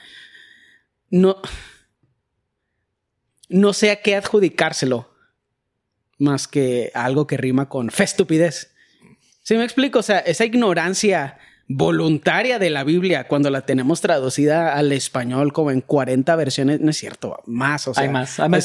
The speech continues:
Speaker 1: ser como
Speaker 2: cincuenta, hay más de cincuenta.
Speaker 1: Y,
Speaker 2: Eh,
Speaker 1: y,
Speaker 2: más de sesenta, no sé.
Speaker 1: y permitirte creer esas cosas.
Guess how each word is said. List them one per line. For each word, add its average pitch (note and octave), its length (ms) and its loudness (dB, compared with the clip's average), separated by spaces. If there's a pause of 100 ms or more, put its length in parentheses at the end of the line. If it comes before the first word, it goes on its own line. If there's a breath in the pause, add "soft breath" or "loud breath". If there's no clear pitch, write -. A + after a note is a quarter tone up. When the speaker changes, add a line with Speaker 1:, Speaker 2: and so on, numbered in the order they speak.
Speaker 1:
ser F#3+ 80 0
como E3 120 2
Speaker 2:
cincuenta, D#3 180 0
hay F3+ 60 2
más D#3+ 140 0
de E3+ 60 -8
cincuenta. B2+ 400 -4 (1120 loud breath)
Speaker 1:
Y, G3+ 140 2
Speaker 2:
Eh, - 60 0
Speaker 1:
y, F#3 100 0
Speaker 2:
más B2 140 -4
de D3 80 -6
sesenta, D3 340 -4
no A#2+ 100 -8
sé. - 100 0
Speaker 1:
y G#3+ 40 2
permitirte F#3 680 0
creer G#3+ 240 2
esas A#3 280 -2
cosas. A#3+ 460 0